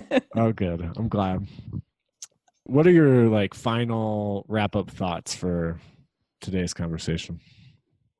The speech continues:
Speaker 1: Let's talk more about mental health. The cool thing about it,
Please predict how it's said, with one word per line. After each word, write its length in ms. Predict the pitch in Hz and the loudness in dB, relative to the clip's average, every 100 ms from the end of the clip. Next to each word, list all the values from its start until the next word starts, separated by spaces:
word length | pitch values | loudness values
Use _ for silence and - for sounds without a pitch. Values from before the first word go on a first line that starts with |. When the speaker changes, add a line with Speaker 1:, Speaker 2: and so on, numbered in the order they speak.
| _ _ _ _ _ _ _ _ _ _ _ - | _ _ _ _ _ _ _ _ _ _ _ -4
Speaker 1:
Let's 480 | 165 165 170 - | 0 0 -2 -8
talk 360 | - - 175 151 | -8 0 0 0
more 320 | 165 156 147 | -2 -2 0
about 320 | 143 139 131 | 0 0 -2
mental 360 | 127 131 127 135 | -6 -10 -6 -8
health. 380 | - - - - _ _ - | -6 -10 -12 -16 _ _ -10
The 200 | 160 196 | -2 -2
cool 340 | - 247 240 | 0 4 4
thing 280 | 240 220 196 | 6 2 2
about 280 | 175 160 160 | 2 4 4
it, 260 | 165 156 | 2 0